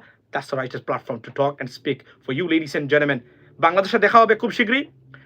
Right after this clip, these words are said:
ইনশাল্লাহ। আমরা রাজনীতিতে পরিবর্তন আনতে চাই, আমরাই পরিবর্তন এনেছি, আমরাই শুরু করেছিলাম, আমরাই আনবো। আগামী দিন আ-, আমাদের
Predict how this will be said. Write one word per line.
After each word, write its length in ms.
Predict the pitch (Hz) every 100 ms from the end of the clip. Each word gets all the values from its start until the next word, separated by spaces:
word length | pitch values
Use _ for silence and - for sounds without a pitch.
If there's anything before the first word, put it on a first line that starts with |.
| -
ইনশাল্লাহ। 400 | 190 233 214 233 269 - - - - 143
আমরা 140 | 170 185 190 - -
রাজনীতিতে 420 | 180 190 202 220
পরিবর্তন 440 | 214 214 196 190 175
আনতে 160 | 143 123
চাই, 140 | - 95 _ _ _ - 160
আমরাই 200 | 202 196
পরিবর্তন 380 | 190 175 175
এনেছি, 280 | 175 185 226 -
আমরাই 280 | 190 214 196
শুরু 120 | 180 160
করেছিলাম, 320 | 160 156 196 214 _ -
আমরাই 280 | 151 160 151
আনবো। 300 | 135 117 101 - _ _ -
আগামী 260 | - 170 170
দিন 160 | 131 107
আ-, 160 | 147 143
আমাদের 320 | 175 214 208